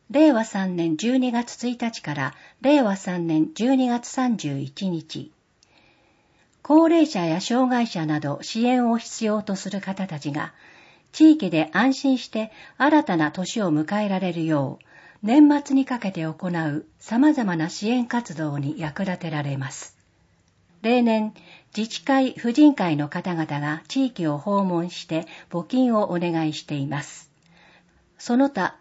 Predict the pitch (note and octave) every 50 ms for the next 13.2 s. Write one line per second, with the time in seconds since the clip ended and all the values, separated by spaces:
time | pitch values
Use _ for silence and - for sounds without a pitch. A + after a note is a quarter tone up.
0 | _ _ - B3 C#4+ D#4 D#4 D#4 - G#3 F3 D#3 D#3+ D#3+ - - - C4+ C4 -
1 | D4+ C#4 C4+ B3 A#3 A3+ - F3 D#3 D#3 D3 D3+ D3 C#3+ - - _ - - G#3+
2 | A#3 B3+ C#4 C#4 C#4+ C#4 - A#3+ A#3 A3+ G#3 G3+ G3 G3 G3+ G3 - - D3+ D3+
3 | - - - _ _ - - - - - _ - - D#4 D#4 D#4 D4+ B3+ G#3 F3+
4 | E3+ D#3+ - F3 - G3 F#3 - E3+ E3 D#3 D3 D3+ D3+ D3+ E3+ E3+ - - A#3+
5 | A#3+ A#3 A3 G#3 G3+ - - F3 F3 E3 D#3 - E3 E3 E3 D#3 D#3 D3 - D3+
6 | D3 D#3 D#3 D#3+ D#3+ E3 D3 - - - - - _ _ _ _ _ _ _ _
7 | _ _ _ _ _ _ _ _ _ _ - A#3+ C#4 C4+ A#3 A3+ A3+ A#3+ A#3 G3+
8 | E3+ F3+ - - _ - - - G3+ G3+ C4+ C4+ C4 B3+ A#3 G3+ G3+ G3 C4+ C#4
9 | C#4+ D4 - C#4+ C4 B3 A#3+ A#3 A3+ G3+ G#3+ A3 A#3 A#3 - A#3+ A3+ G#3+ G3+ A3
10 | G3+ D#3+ C#3+ D3 D3+ - F3+ E3 E3+ F3 - - - D3+ D3 - - _ _ _
11 | - - - - - - - - _ - A3+ G#3+ - C4 B3+ - C4 A#3+ A3+ A3+
12 | G3+ G#3 G3 G3 - D4 D4 D4 C#4+ C#4+ C#4 C#4 C4 B3 A#3 A#3 G#3+ - A3 G3
13 | F#3+ F#3 F#3+